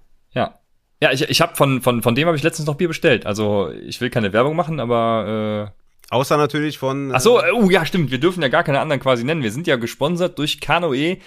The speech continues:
Speaker 1: die Kanoe Braumanufaktur, die sponsert den Upside Bowl. Da kann man übrigens auch, äh,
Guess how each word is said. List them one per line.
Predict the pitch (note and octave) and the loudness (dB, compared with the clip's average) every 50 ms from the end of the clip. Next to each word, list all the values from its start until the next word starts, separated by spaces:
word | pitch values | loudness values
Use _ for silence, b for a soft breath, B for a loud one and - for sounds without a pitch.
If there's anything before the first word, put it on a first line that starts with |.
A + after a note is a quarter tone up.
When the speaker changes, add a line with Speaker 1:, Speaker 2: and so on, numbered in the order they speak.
| B B - | B B -12
Speaker 1:
die | B2 A#2 | -12 -4
Kanoe | - C#3+ E3 F3+ F3 D#3 C3+ D#3 E3 | 0 0 2 2 2 2 2 2 0
Braumanufaktur, | C#3+ C#3 B2+ C#3 E3 D#3+ C3 A2 G#2 G2+ - G#2 - - A#2+ C3+ D3 C3 | 0 2 2 2 4 4 2 0 0 -4 -6 -8 -8 -6 -4 -4 -4 -4
die | A#2+ C#3 C#3+ | -4 -6 -6
sponsert | - - C3+ C#3 C#3 C3+ C3+ C3+ | -4 -2 -2 0 0 -2 -4 -4
den | B2 | -4
Upside | G#2 D3 - - A#2 F#2+ | -6 -4 -2 -2 -4 -2
Bowl. | - - G#2 A2 B2+ D3+ D3 B B B B B B B | -2 -2 0 0 0 0 -2 B B B B B B B
Da | - A#2 B2 D3 | -2 0 0 0
kann | C#3+ E3+ E3 | 0 -2 -2
man | E3 | -2
übrigens | D#3+ D#3+ E3 E3 D#3 - | -2 -2 -2 -2 -2 0
auch, | C3+ D#3+ D3+ - - - | 0 0 0 0 -4 -6
äh, | - A2 A2 A2 A2 G#2+ G#2 F#2+ - | -6 -4 -2 -2 -2 -2 -2 -4 -6